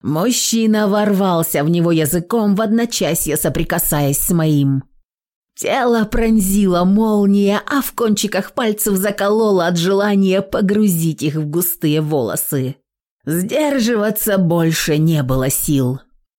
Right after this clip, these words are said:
Я прикрыла глаза и без остатка отдалась происходящему. Тейрен не напирал, не заставлял, лишь медленно исследовал.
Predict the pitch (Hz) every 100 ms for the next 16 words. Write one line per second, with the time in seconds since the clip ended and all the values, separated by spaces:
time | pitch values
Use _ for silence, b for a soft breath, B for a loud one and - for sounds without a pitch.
0 | _ - - 320 240 233 226 196 233 226
1 | 202 175 185 196 202 240 214 185 175 190
2 | - - - - 165 - 170 156 165 160
3 | 160 156 - - 120 123 - 143 139 131
4 | - 143 123 117 - _ _ _ _ _
5 | _ - 160 196 220 240 262 233 202 220
6 | 214 180 175 180 202 208 208 180 180 -
7 | 208 202 220 190 175 170 190 - - 180
8 | 151 147 143 147 147 - 156 - 170 156
9 | 135 127 127 127